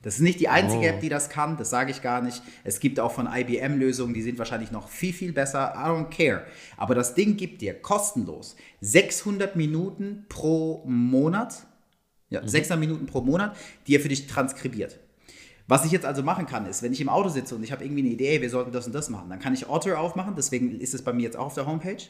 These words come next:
Speaker 1: also auf meiner, auf meiner Telefon-Homepage.
Speaker 2: Ja.
Speaker 1: Neben auf, und ja, auch das könnte ich in Asana machen. Auch in Asana kannst du vor allem auch auf Deutsch unten lange draufklicken und reinreden und dann macht er eine Aufgabe drauf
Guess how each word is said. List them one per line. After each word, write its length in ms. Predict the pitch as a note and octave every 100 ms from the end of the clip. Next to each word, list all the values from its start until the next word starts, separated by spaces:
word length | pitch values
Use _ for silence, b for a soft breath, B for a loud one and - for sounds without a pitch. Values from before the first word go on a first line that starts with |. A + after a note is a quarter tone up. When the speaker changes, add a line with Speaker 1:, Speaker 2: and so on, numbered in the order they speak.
| _
Speaker 1:
also 160 | - A2
auf 80 | B2
meiner, 240 | A2 F#2+
auf 100 | -
meiner 260 | G#2 F#2 -
Telefon-Homepage. 680 | C3+ C3+ D3+ D#3+ E3 F3+ -
Speaker 2:
Ja. 100 | C#3 - B B B B B B B B _ -
Speaker 1:
Neben 280 | C#3+ D#3
auf, 300 | A#2+ E3+ G3
und 240 | F3 - C3+
ja, 240 | C3 -
auch 100 | B2+
das 300 | - F3 -
könnte 180 | E3+ C#3
ich 80 | C#3
in 60 |
Asana 320 | B2+ A#2+ F#2+ D#2
machen. 240 | - E2+
Auch 200 | G#2 C#3
in 100 | G#3
Asana 380 | G3 D3 C#3 C3
kannst 240 | C3 A#2
du 40 | A2+
vor 140 | G#2+
allem 120 | C3+
auch 80 | E3+
auf 140 | F3+ -
Deutsch 380 | A2+ G2+ - -
unten 420 | D#3 D#3 C3+ A#2+
lange 360 | A#2 A#2+ A#2+ -
draufklicken 680 | C3 G3 D#3 - F#3 F#3+ F3
und 200 | A#2 G#2+
reinreden 680 | A2+ D3+ F3+ E3+ F3 E3+
und 140 | B2+ B2+
dann 140 | B2
macht 200 | B2 -
er 60 | B2
eine 160 | A2+
Aufgabe 440 | G#2+ G#2 - F2 E2+
drauf 380 | D#2+ D#2 -